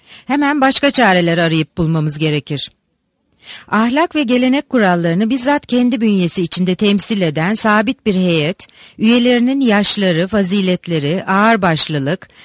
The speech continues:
memlekete ettikleri hizmetler gibi özellikleri göz önüne alınarak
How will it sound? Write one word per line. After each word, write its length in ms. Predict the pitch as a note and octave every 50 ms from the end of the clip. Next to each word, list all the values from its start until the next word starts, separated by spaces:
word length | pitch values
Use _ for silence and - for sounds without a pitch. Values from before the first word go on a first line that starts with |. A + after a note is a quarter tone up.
| - -
memlekete 560 | G3+ G3+ A3 A#3 A#3 A#3+ - B3+ - C#4 A#3
ettikleri 540 | A3 A3 - - - - G3 G3+ G#3 A#3+ A3
hizmetler 520 | G#3+ G3 F#3 G#3+ G#3 - - A3+ A3 A3+
gibi 240 | A3 F3 F3 D#3 F#3+
özellikleri 680 | F#3+ E3+ F3 G3 F#3+ F3+ F3+ F3+ F#3 - F3+ F3+ F#3+ G#3+
göz 200 | G3 G#3+ G#3+ F#3
önüne 260 | F#3+ E3 D#3 E3+ F3+
alınarak 580 | E3 F3+ G3 G3+ G#3 G#3 F#3 D3+ D3 F#3+ - -